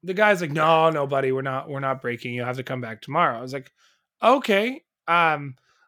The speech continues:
I was like, <clears throat> "Can I pay off my pre-order so it's just quicker for tomorrow?" He's like, "You had a pre-order?" I was like, "Yeah, I had a pre-order." And he goes, "Oh, let me check. What's your name?" So I, like, give him my name. I give him my card.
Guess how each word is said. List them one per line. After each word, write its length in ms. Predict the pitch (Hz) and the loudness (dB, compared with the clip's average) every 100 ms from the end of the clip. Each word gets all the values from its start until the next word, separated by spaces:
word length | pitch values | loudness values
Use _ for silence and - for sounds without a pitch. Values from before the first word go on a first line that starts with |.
| _ | _
I 40 | - | -12
was 80 | 170 | -6
like, 300 | 175 170 _ _ | -4 -6 _ _
<clears throat> 140 | _ - | _ -2
"Can 420 | 226 185 - 185 | 0 0 -2 -4
I 100 | 190 | -4
pay 160 | 190 | 0
off 180 | 190 185 | 2 2
my 100 | 175 | 0
pre-order 420 | 151 165 165 180 | -6 0 2 2
so 140 | 175 165 | -2 -6
it's 120 | 139 | -8
just 140 | 135 | -14
quicker 280 | - 131 160 | -16 -12 -10
for 120 | 170 | -8
tomorrow?" 400 | 196 196 214 254 | -8 -2 0 2
He's 160 | 269 175 | 0 -2
like, 160 | 143 123 | -4 0
"You 120 | 165 | 2
had 100 | 202 | 2
a 60 | |
pre-order?" 440 | 143 - 123 139 233 | 0 -2 0 4 2
I 920 | 370 - - _ _ _ _ _ _ | 0 -6 -20 _ _ _ _ _ _
was 140 | - | -16
like, 140 | - - | -4 2
"Yeah, 320 | 415 403 127 - _ | 4 2 -4 -14 _
I 40 | - | -10
had 60 | |
a 40 | 156 | -8
pre-order." 480 | - 135 117 113 - _ _ _ _ _ _ _ _ _ | -8 -12 -12 -16 -20 _ _ _ _ _ _ _ _ _
And 100 | - | -14
he 60 | 139 | -12
goes, 160 | 135 139 - | -12 -6 2
"Oh, 200 | 294 196 | 4 4
let 160 | 170 | 4
me 100 | 180 | 2
check. 480 | 165 - 208 135 - _ _ _ _ _ | -2 0 0 -2 -10 _ _ _ _ _
What's 240 | 214 202 | -6 -2
your 80 | 240 | 0
name?" 220 | 226 143 | 0 0
So 160 | 127 139 | -2 -2
I, 100 | 131 | 0
like, 240 | 131 135 | -2 -4
give 160 | - 143 | -4 -4
him 80 | 147 | -2
my 120 | 143 | -4
name. 280 | 131 131 131 | -4 -4 -6
I 80 | |
give 160 | 127 139 | -6 -6
him 80 | 147 | -6
my 140 | 139 | -8
card. 400 | 127 117 113 123 | -8 -10 -10 -12